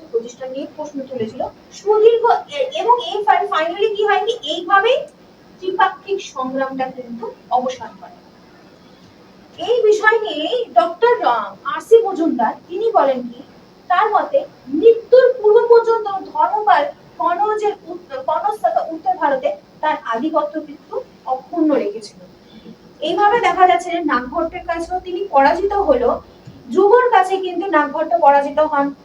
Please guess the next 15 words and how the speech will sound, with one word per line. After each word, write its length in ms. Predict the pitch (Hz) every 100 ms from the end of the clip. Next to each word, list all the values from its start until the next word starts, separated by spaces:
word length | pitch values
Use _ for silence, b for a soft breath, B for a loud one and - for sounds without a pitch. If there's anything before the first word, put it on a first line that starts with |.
| -
আবার 280 | 247 311 311
ধর্মপাল 580 | 294 262 277 277 277 277 -
কোনো 220 | 302 320
রকম 280 | 320 302 302
বিনা 200 | 277 285
বাধায় 280 | 277 277 277
ছাড়া 220 | 277 277
কিন্তু 240 | 269 285 277
সেকেন্ড 400 | - 285 311 302
ভাবেও, 240 | 302 330
সেকেন্ড 300 | 294 302 320
ফেজেও 240 | 339 330
দেখা 240 | 330 285 285
যাচ্ছে 280 | 285 285
যে 80 | 294